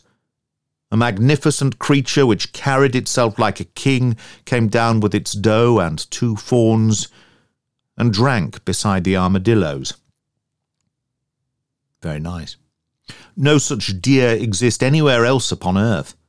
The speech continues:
for the moose or elks which I have seen would hardly have reached its shoulders. Presently it gave a warning snort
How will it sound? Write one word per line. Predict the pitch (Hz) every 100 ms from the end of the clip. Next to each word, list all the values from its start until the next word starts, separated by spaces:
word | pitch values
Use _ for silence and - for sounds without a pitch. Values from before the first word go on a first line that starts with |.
| _ _ _ _ _ _ -
for | -
the | 123
moose | 127 143 139 -
or | 107 98 -
elks | 143 120 - - - -
which | - -
I | 90
have | 90 85
seen | - 131 104
would | 92
hardly | - 127 101 92
have | 87 85
reached | 104 - -
its | 101 -
shoulders. | - 123 135 113 71 - _ _ _ _ _ _ _ _ _ _ _ _ _ _ _ _
Presently | - 156 127 107 135
it | 95
gave | 117 113 101
a |
warning | 104 104 120 110 101 98
snort | - 127 127 117 113 -